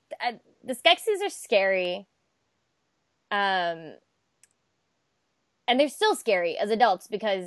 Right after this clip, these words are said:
uh, there's a lot of, <sighs> I think we see them in reality a lot more frequently <laughs> than we used to, or maybe than we noticed.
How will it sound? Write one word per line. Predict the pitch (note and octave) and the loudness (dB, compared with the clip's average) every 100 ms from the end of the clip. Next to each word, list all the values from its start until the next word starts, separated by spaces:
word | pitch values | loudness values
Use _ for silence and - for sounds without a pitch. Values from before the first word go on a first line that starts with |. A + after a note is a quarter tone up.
| E3+ | -14
uh, | - C#3+ D3 C3+ C3+ F#2 _ _ _ _ A#3+ | -12 -8 -6 -6 -8 -10 _ _ _ _ -4
there's | A3 | -2
a | A3 | 0
lot | G#3 G3+ G3+ | 0 0 0
of, | F3+ F#3 F#3 G3 F#3+ | -2 0 0 -2 -12
<sighs> | G#3+ _ _ _ _ _ _ _ _ _ _ _ - - - - _ _ _ _ _ - | -20 _ _ _ _ _ _ _ _ _ _ _ -20 -20 -20 -20 _ _ _ _ _ -6
I | A3 | -4
think | A3+ | -2
we | A#3 | -4
see | - A3+ G#3+ | -4 -2 0
them | G#3 G3+ | 0 -2
in | G3+ | -4
reality | G3 F#3 F#3+ G3+ G#3+ A3+ | -2 -2 0 0 0 0
a | |
lot | A3 A3 | 0 -2
more | A3 A3 | -6 -8
frequently | A#3+ A#3 B3+ A#3 C4 C4 C4 - _ _ _ _ _ - | -6 -6 -6 -8 -8 -8 -10 -14 _ _ _ _ _ -18
<laughs> | G#3+ | -8
than | - B3+ | -4 -2
we | |
used | B3 B3+ C4 - - | -2 -4 -6 -12 -8
to, | C4+ C4+ C4+ C#4 - | -6 -6 -8 -12 -8
or | G3 | -4
maybe | G3+ G#3+ | -2 -2
than | G#3+ A3 | -4 -2
we | G#3+ | 0
noticed. | A3+ B3 B3+ - - | 0 0 -2 -6 -20